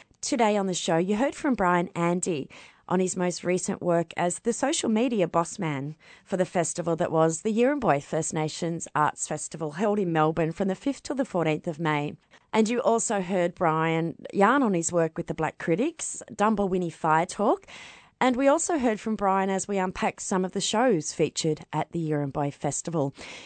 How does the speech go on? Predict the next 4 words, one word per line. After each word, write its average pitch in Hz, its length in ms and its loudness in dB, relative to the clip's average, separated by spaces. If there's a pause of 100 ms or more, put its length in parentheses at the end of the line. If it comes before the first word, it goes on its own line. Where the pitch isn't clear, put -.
(100)
including 180 920 2
Native 156 560 2 (240)
Girl 139 500 2
Syndrome, 156 760 -2